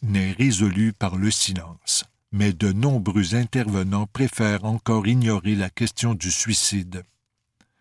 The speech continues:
Peut-être que le livre de Monsieur Blais ouvre une fenêtre d'opportunité pour le ministère de la Santé et les centres de services scolaires de réévaluer leur approche globale de la question du suicide,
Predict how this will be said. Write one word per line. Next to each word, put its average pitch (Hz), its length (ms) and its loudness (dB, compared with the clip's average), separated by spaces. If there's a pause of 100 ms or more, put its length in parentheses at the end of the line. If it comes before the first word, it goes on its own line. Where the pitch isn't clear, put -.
(760)
Peut-être 147 540 0
que - 120 0
le 104 200 4
livre 104 500 2
de 90 100 0
Monsieur 101 400 0
Blais 98 340 0 (440)
ouvre 143 380 4
une 104 200 2
fenêtre 110 600 2
d'opportunité 107 1040 0
pour 98 180 -2
le 92 120 0
ministère 107 680 2
de 90 80 -2
la 90 160 -4
Santé 104 540 2
et 95 40 2
les 92 140 0
centres 120 460 0
de 85 100 -6
services 101 460 0
scolaires 98 600 -2 (380)
de 110 140 6
réévaluer 110 880 4
leur 92 240 -2
approche 104 480 -2
globale 98 580 0
de 98 120 0
la 101 120 0
question 113 460 0
du 85 120 -4
suicide, 95 760 -2